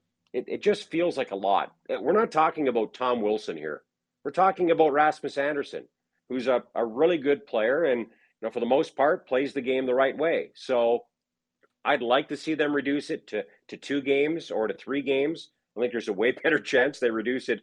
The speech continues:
to three than two. And, and that's not because that would give Anderson an opportunity to play in the Heritage Classic. That's just the way it lines up. They gave him four games. He served his first one versus the Red Wings yesterday,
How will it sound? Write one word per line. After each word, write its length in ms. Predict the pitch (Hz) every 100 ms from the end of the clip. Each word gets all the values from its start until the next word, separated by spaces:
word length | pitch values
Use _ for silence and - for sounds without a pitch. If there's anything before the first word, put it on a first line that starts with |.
| _ _
to 80 | 113
three 560 | - 117 139 165 170 - _ -
than 300 | 95 110 95
two. 440 | - 131 151 185 _ _ -
And, 140 | 123
and 200 | 98 131
that's 400 | 143 139 - - - -
not 320 | 95 123 135
because 360 | 151 - 131 120
that 160 | 131
would 120 | 117
give 160 | 107 123
Anderson 460 | 120 127 127 131 120
an 80 |
opportunity 580 | 117 120 110 - 123 117
to 60 | 104
play 460 | - 123 120 120 - _
in 100 | 98
the 80 | 117
Heritage 360 | 117 120 107 -
Classic. 440 | 117 120 117 160
That's 320 | - 127 - -
just 280 | 120 123 -
the 80 | 107
way 160 | 120
it 100 | 117
lines 320 | 101 113 107
up. 220 | 117 98 - _ _
They 80 | -
gave 180 | 95 110
him 120 | 92 -
four 220 | 127 139
games. 460 | 127 123 123 123 - _
He 80 | 95
served 260 | - 113 95
his 140 | 92
first 320 | - 139 -
one 260 | 131 127 123 - _
versus 320 | 110 110 107
the 100 | 101
Red 180 | 113 120
Wings 460 | 120 120 113 98 -
yesterday, 680 | 92 127 - 131 123 120 123